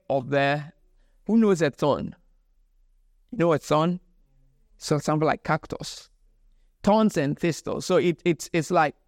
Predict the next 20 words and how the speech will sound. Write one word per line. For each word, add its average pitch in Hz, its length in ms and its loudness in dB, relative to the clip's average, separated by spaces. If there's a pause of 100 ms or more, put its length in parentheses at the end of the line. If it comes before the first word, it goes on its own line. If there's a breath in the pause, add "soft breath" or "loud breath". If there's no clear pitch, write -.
(640)
thorns 247 340 4
and 156 200 0
thistles, 170 560 -2 (100)
um, 131 300 0
thistles, 170 580 0 (100)
it 160 120 -2
will 156 80 0
bring 190 360 2
you 165 140 2
what? 151 300 2 (280)
Pain. 180 440 0 (1400)
Because 139 380 -2 (160)
these 208 320 0
things, 147 220 -2
they 143 100 -2
don't 160 220 0
bear 151 180 0
fruits. - 540 -8 (600)
So 165 220 -2
pain, 185 640 0